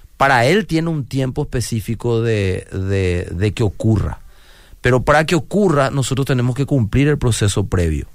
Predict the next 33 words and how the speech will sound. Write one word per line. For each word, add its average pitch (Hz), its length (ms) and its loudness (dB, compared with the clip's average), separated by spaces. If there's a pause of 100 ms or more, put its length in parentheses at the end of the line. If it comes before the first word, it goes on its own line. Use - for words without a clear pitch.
(760)
Y 120 100 0
no 110 220 4
es 117 80 4
como 147 240 0
nosotros 117 480 0
que 107 280 2 (260)
seis 120 340 0
años, 117 320 2
tiene 110 160 0
que 110 80 2
ser 117 100 0
en 107 60 4
seis 101 180 0
años, 110 320 2
cinco 113 320 2
años 117 360 4
o 113 80 0
en 101 80 2
cuatro 104 340 2
años. 90 200 2
Porque 113 140 0
la 131 80 4
Biblia 135 200 4
dice 131 160 2
que 135 80 0
para 147 180 2
Dios 117 260 2
mil 131 320 4
años 120 280 4
es 123 80 4
como 147 200 2
un 139 140 2
día 110 240 2